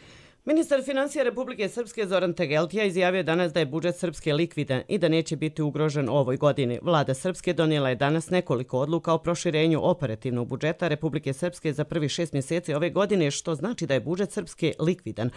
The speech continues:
Ukoliko dođe do realizovanja kreditnih aranžmana sa Međunarodnim monetarnim fondom i Svjetskom bankom, bit ćemo zadovoljni,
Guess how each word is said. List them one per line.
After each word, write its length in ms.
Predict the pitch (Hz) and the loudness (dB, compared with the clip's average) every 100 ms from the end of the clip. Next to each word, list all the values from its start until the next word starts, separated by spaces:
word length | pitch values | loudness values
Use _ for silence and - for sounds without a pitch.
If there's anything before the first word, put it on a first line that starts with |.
| - - - | -10 -18 -10
Ukoliko 420 | 262 247 247 240 | -4 2 2 4
dođe 380 | 226 233 214 208 | 4 4 4 0
do 240 | 165 156 135 | 4 4 4
realizovanja 600 | 127 139 151 180 180 180 | 2 2 0 2 2 0
kreditnih 640 | 160 151 135 - 143 123 | 0 0 0 0 0 2
aranžmana 600 | 135 131 120 147 175 180 | 0 0 0 2 2 2
sa 200 | - 139 | 2 2
Međunarodnim 640 | 135 135 139 123 127 135 | 4 4 2 2 0 2
monetarnim 500 | 135 127 131 131 135 | 2 0 0 -2 0
fondom 360 | 135 156 175 208 | 0 0 0 0
i 40 | |
Svjetskom 400 | 170 120 - 123 | 0 -2 -2 -2
bankom, 400 | 107 180 214 202 - - - | 0 0 2 -2 -2 -10 -2
bit 160 | 143 | -2
ćemo 200 | - 143 | 0 0
zadovoljni, 560 | 143 170 147 107 98 | 2 2 0 -2 -2